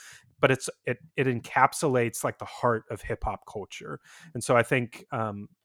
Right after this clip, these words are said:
you know, that's another, like, I, I don't wanna spend, I feel like the Frank Ocean Weekend thing is, like, a whole different podcast, but I have to bring it up because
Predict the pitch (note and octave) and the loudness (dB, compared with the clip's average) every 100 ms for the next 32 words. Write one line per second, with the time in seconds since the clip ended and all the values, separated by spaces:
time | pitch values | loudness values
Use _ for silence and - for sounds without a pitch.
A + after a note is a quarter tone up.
0 | - C3+ G#2+ B2 - A#2 B2 B2+ C#3+ - | -10 -4 4 4 4 2 2 0 -6 -8
1 | - C#3+ C3+ C#3 C3 A#2+ - C3+ A#2 A2+ | -6 -6 -4 2 4 4 4 2 2 -2
2 | _ - - - - E3 B2 - - A#2 | _ -20 -12 -4 6 8 6 2 -4 -4
3 | - B2 B2 A2+ G#2+ A#2 - A2 G2+ G2+ | -2 -2 0 -2 -2 -4 -4 -4 -4 -6
4 | - _ - A2 G2+ G#2+ G2 - B2+ A2+ | -10 _ -2 -2 -2 -2 -2 0 2 2
5 | A2 G#2+ A2 - G#2 G#2 C3+ C3 A#2+ G#2+ | -4 -6 -6 -6 -8 -4 -4 -2 -4 -6
6 | - A2 A2 D3 B2+ A#2+ G#2+ G2 B2 - | -2 -2 0 -2 -4 -4 -2 0 -2 -2
7 | - - - - - B2 G#2+ | -20 -20 -16 -8 2 4 2